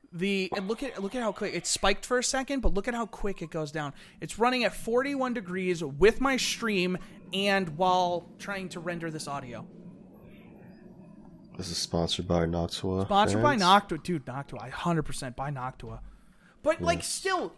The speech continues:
Speaker 1: you can be an average, you know, average Joe consumer and go to the store and buy an A M D C P U, take that cooler that's in there and just put it on your P C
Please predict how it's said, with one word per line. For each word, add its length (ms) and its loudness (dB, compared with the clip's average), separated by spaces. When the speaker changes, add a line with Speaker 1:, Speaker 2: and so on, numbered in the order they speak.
Speaker 1:
you 220 2
can 260 -2
be 460 -2
an 220 -2
average, 640 2
you 120 -2
know, 100 -4
average 380 2
Joe 200 12
consumer 720 2
and 180 2
go 180 10
to 60 -2
the 140 -6
store 540 4
and 240 -2
buy 220 4
an 140 2
A 220 2
M 120 2
D 160 -2
C 240 -4
P 160 8
U, 280 -2
take 320 0
that 280 2
cooler 600 2
that's 280 0
in 280 0
there 340 0
and 160 2
just 220 0
put 160 12
it 80 2
on 160 6
your 140 -2
P 200 -6
C 440 -6